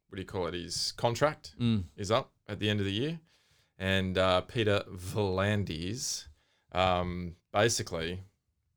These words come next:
Speaker 1: the rumours out of H Q was that, uh,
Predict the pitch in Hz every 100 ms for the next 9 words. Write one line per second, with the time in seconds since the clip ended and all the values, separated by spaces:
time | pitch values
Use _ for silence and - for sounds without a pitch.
0 | - 101 95 110 113 98 90 - - -
1 | 87 90 90 87 - - 110 95 - 107
2 | - _ _ _ - 92 85 87 90 -
3 | 101 92 90 90 87